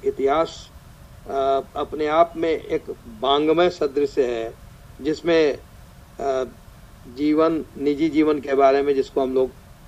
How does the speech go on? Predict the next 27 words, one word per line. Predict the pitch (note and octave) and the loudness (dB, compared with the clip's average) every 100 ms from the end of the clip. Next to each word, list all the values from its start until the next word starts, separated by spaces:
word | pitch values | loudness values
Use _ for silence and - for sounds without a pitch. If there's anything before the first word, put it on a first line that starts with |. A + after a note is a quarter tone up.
| - - | -20 -12
ऑटोबायोग्राफी | B2 D3 C#3 B2 A#2+ A#2+ A2+ C#3+ | -2 2 2 2 0 -2 -2 -4
कहते | B2 A2+ - | -2 -4 -4
हैं, | G#2+ G#2+ G#2 G2+ - | -4 -6 -6 -8 2
फिर | C#3 | 4
दूसरे | C#3 C3+ D3+ | 6 8 8
लोग | C#3+ C3+ | 8 8
जो | C3 B2 | 8 6
लिखते | A#2+ - | 4 4
हैं | B2 A#2 | 2 4
बायोग्राफी | A#2 A2+ A2 A2+ - C3+ | 6 6 4 0 2 2
कहते | - G#2 - G2+ | 2 -2 -2 -4
हैं, | G2 F#2+ F#2 - - - - - | -6 -16 -20 -20 -20 -20 -20 2
फिर | C#3+ B2+ | 2 6
जातक | C3 B2+ D3 - | 6 6 4 4
कथाएं | C3+ - C3+ C#3 C#3 | 0 2 4 6 4
कहते | B2 A2 A#2+ | 2 0 -2
हैं, | G#2+ G#2+ G2+ G2+ G2 - - - - - - | -2 -4 -6 -8 -12 -18 -20 -20 -20 -6 2
अलग-अलग | D#3+ D#3+ D#3 D#3 C#3+ | 6 6 4 0 -2
प्रदेशों, | - D3 C3 C#3+ C3+ D#3 D3+ | -4 -4 2 2 2 -2 -4
स्थानों, | C3 - C3+ C#3+ D3 C#3+ - - - | -4 -8 -4 -2 -2 -4 -8 -20 -12
मुहावरों, | C#3 C3 B2+ B2+ D3 C#3+ B2+ - - - - C#3 | -6 -4 -2 0 2 2 0 -6 -20 -20 -12 0
लोकोक्तियों, | D3 - C3+ - D3+ D3+ D3 A#2+ - - | 2 4 0 0 -2 2 2 0 -6 -2
सबका | F3+ - G#3+ G3 - - - - - | -2 4 4 6 2 -6 -20 -20 -8
अलग-अलग | E3 F#3 F3+ E3+ D3+ | 0 2 2 0 0
इतिहास | D3+ C3+ D3 E3 E3 | -6 -4 0 0 0
होता | D3 C#3 C3 | -2 -2 -4
है। | A2+ G#2+ D3+ | -4 -8 -10